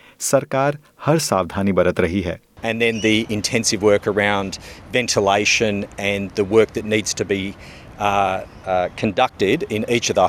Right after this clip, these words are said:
Speaker 2: hotels to ensure we have, um, the very best ventilation, and, and that's another thing that we'll be, uh, prosecuting at National Cabinet to get national consistency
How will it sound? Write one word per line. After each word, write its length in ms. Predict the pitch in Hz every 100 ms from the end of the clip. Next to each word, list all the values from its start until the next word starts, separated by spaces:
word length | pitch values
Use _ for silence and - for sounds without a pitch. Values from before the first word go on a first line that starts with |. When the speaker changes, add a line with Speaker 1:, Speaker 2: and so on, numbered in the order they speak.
| 107
Speaker 2:
hotels 520 | 95 87 101 95 143 -
to 80 | 107
ensure 380 | 92 - 104
we 140 | 98 92
have, 300 | 95 92 - - - - -
um, 260 | 101 98 101 -
the 80 | 104
very 260 | 101 117 95
best 380 | 104 98 - 110
ventilation, 680 | 95 - 92 90 92 -
and, 220 | 90 90 95
and 120 | 104
that's 180 | 101 -
another 300 | 101 107 101
thing 200 | - 95
that 100 | 95
we'll 220 | 95 95
be, 280 | 98 92 87 - - - - 107
uh, 140 | 95
prosecuting 760 | - 127 - 110 - 104 101
at 80 | 104
National 380 | 104 98 - 92
Cabinet 420 | - 110 98 123
to 80 | -
get 160 | 107 101
national 340 | 104 - 101
consistency 840 | - 92 107 - 95 - 95 90